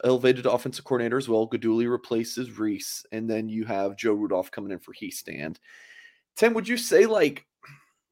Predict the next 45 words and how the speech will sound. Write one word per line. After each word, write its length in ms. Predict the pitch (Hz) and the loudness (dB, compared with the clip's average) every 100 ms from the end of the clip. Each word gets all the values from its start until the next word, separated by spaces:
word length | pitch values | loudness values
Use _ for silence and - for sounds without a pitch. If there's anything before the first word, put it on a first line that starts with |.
| _ | _
<sighs> 880 | - - - - - - - _ _ | -20 -16 -10 -10 -12 -16 -20 _ _
what, 260 | 147 175 131 | 4 6 6
let, 260 | 156 170 | 6 8
let's 180 | 165 170 | 8 8
say 100 | 160 | 8
Notre 180 | 143 135 | 8 6
Dame 160 | 131 120 | 4 4
doesn't 220 | 120 123 | 4 2
have 220 | 117 90 | -2 -2
any 180 | 95 82 | -4 -8
changes 880 | - 101 - 78 60 - - - _ _ _ _ _ _ _ _ _ _ - | -8 -8 -6 -6 -6 -8 -14 -16 _ _ _ _ _ _ _ _ _ _ -10
going 240 | 131 120 110 | 0 2 2
into 140 | 110 | -4
the 80 | 98 | -8
season. 480 | - 110 110 101 120 | -6 -6 -6 -8 4
Would 260 | 156 143 | 4 4
you, 560 | 127 175 180 185 180 - _ _ _ _ _ | 0 -2 0 -2 -4 -8 _ _ _ _ _
h-, 80 | 135 - - - | -18 -18 -20 -8
how 360 | - - - 214 | -4 -2 4 6
does 200 | 220 180 | 6 2
your 160 | 196 185 | 4 4
opinion 400 | - 175 165 135 | 2 -2 0 2
of 160 | 135 | 2
this 220 | 139 139 | 2 0
team 360 | - 147 139 123 | -4 -4 -4 -4
change 920 | - - 139 131 123 113 107 104 - 123 | -6 0 2 2 2 0 -4 -6 -8 -2
with 200 | 127 120 | -2 -2
the 80 | |
new 240 | 113 120 120 | -2 -2 0
coaching 460 | - 110 - 95 - | 2 2 0 -10 -10
staff? 480 | - 95 80 - _ - - | -6 -6 -6 -12 _ -20 -4
Like, 160 | 127 127 | 2 2
if 180 | 123 | 4
it 160 | 160 147 | 2 4
were 220 | 147 143 | 4 4
the 160 | 117 107 | 4 2
old 380 | 123 151 156 - | 4 4 4 0
staff 400 | - 156 147 156 | 4 6 6 0
going 200 | 147 143 | -2 0
into 100 | 143 | 0
this 160 | 143 | 0
season 280 | 143 139 127 | 2 2 2
versus 300 | 127 123 113 | -2 -4 -2
this 200 | 131 127 | -2 -2
staff, 280 | - 110 | -2 -2